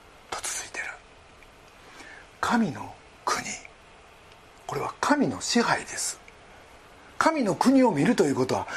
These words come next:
神の支配を見るということ。ニコデモが熱心なパリサイ人であればあるほど、神の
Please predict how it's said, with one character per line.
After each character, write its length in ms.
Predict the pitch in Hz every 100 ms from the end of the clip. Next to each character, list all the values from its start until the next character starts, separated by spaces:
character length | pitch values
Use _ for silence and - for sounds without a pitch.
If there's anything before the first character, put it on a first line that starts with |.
| -
神 280 | - 349 359
の 120 | 196
支 160 | 156 220
配 200 | 185 143
を 100 | 123
見 160 | 131
る 100 | 165
と 120 | 170 113
い 80 |
う 60 | 92
こ 120 | -
と。 100 | - - - - - - - - - - - - - - - - - - - - - - - - - - - - - -
ニ 100 | 113
コ 120 | 143
デ 80 | 185
モ 140 | 190 180
が 100 | 185
熱 200 | 196 -
心 180 | -
な 80 | 95
パ 120 | -
リ 80 | 147
サ 140 | - 165
イ 60 |
人 180 | - 95
で 80 | -
あ 120 | 101
れ 100 | 170
ば 140 | 170
あ 40 | 98
る 80 | 95
ほ 140 | 107
ど、 180 | 104 101 - - - - - - -
神 360 | - 254 254 175
の 280 | 131 -